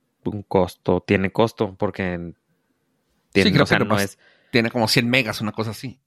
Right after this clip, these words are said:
Speaker 1: Sí, tiene muy poquito almacenamiento y creo que nada más te dejan mandar así cierto número de correos
Speaker 2: Al día.
Speaker 1: de al día. Que digo, para los correos que mando, son, creo que sí alcanzo la cuota, sí,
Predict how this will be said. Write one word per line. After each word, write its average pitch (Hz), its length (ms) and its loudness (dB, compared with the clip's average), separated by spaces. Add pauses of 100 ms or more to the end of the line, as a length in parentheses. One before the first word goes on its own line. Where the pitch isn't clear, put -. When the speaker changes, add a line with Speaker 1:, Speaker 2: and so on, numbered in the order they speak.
Speaker 1:
Sí, 117 380 4
tiene 120 220 4
muy 135 120 2
poquito 139 280 0
almacenamiento 131 640 -4
y 147 40 -2
creo 117 140 -2
que 120 80 -4
nada 117 120 -4
más 113 140 -6
te - 80 -2
dejan 113 200 -2
mandar 98 340 -2
así 98 280 -6
cierto 101 460 0
número 107 300 -2
de 107 60 0
correos 98 840 -2
Speaker 2:
Al 98 160 -2
día. 80 240 -4
Speaker 1:
de 95 140 2
al 92 180 4
día. 170 320 2 (480)
Que 240 160 6
digo, 147 360 4 (120)
para 135 200 4
los 98 480 -2
correos 90 320 -4
que 87 400 -6 (140)
mando, 90 500 -4 (120)
son, - 260 -12 (840)
creo 101 140 2
que 101 60 -8
sí 110 80 0
alcanzo 104 300 0
la 95 140 -2
cuota, 92 320 -2
sí, 104 100 -10